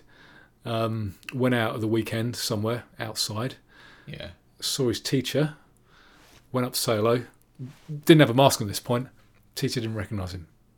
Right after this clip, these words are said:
Speaker 2: <gasps>
Speaker 1: Never seen him without a mask.
Speaker 2: Oh my goodness. Oh, that's horrific.
Speaker 1: So he, he was there. He's there. "Hello, it's me." And she, "Who are you?"
Speaker 2: Who are you?
Speaker 1: I'm, I'm, I, you know,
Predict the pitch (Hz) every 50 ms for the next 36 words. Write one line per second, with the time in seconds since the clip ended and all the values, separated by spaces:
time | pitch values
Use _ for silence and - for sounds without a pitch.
0 | _ - 175 220 214 - - - - - - _ _ - 120 127 135 135 - -
1 | - 131 117 113 113 113 110 110 107 104 98 95 95 - - - - _ _ -
2 | 117 110 113 113 110 110 110 107 101 98 95 92 - _ - - 101 98 95 95
3 | 85 78 71 - - - - - - _ _ _ _ _ _ _ _ _ _ _
4 | _ _ _ _ _ _ _ _ _ _ _ _ _ _ - 113 120 113 110 -
5 | - 110 104 107 - - - - - - - - - 185 180 160 147 147 151 143
6 | 131 156 175 151 131 117 143 135 113 127 160 175 165 151 - - 160 135 120 127
7 | 123 113 - - - - - - - - _ _ _ _ _ _ - - 135 131
8 | 123 127 139 151 165 - 101 196 196 196 226 214 160 151 147 131 123 - 143 135
9 | 143 147 143 143 - - 151 131 107 123